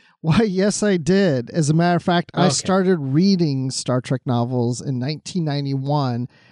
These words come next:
Speaker 1: and that's when Reunion came out. I think it was the first
Speaker 2: Oh, okay.
Speaker 1: Star Trek hardcover I ever read, but I haven't read it since then. So some of this
Speaker 2: Mm.
Speaker 1: was just like, "I remember that name, Greyhorse." Like,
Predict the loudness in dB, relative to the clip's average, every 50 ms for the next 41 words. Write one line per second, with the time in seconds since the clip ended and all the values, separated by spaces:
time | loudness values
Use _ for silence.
0 | _ -2 0 2 2 2 0 -2 -2 -2 0 2 2 2 2 0 -2 -2 -2 0
1 | 0 0 2 0 0 -2 -2 -2 -2 -2 -2 -2 -2 -2 -4 -4 -4 -4 -6 -6
2 | -4 -4 -6 -6 -6 -4 -6 -6 -6 -8 -14 _ _ _ 0 2 2 2 2 0
3 | -2 -2 -4 -6 -6 -4 0 0 0 0 0 -2 -4 -4 -6 -6 -2 0 0 0
4 | 0 -2 -2 -4 -2 -2 -2 -4 -4 -6 -10 -18 _ _ _ -4 -2 -2 0 0
5 | 0 -2 0 2 2 2 4 2 2 0 -2 -2 -2 -2 -2 -4 -2 -2 -2 0
6 | 0 -2 -2 -2 -2 -2 0 -2 -2 -6 -8 -12 -10 -10 -8 -2 2 4 4 4
7 | 2 0 -6 -8 -8 -6 -8 -8 -10 -12 -16 -20 -20 -20 _ -8 -4 -4 -2 -2
8 | -2 0 2 2 2 4 4 4 4 2 2 0 0 -2 -2 -4 -6 -10 -16 _
9 | -16 -6 -4 -2 -2 -2 -4 -4 -4 -4 -4 -4 -6 -10 _ _ _ _ _ _
10 | _ _ _ -14 -14 -10 -4 -2 -2 0 0 -2 -2 -4 -6 -6 -6 -8 -10 -10
11 | -10 -10 -10 -8 -6 -6 -6 -6 -6 -8 -8 -10 -12 -10 -10 -8 -8 -8 -8 -8
12 | -10 -8 -4 -4 -4 -4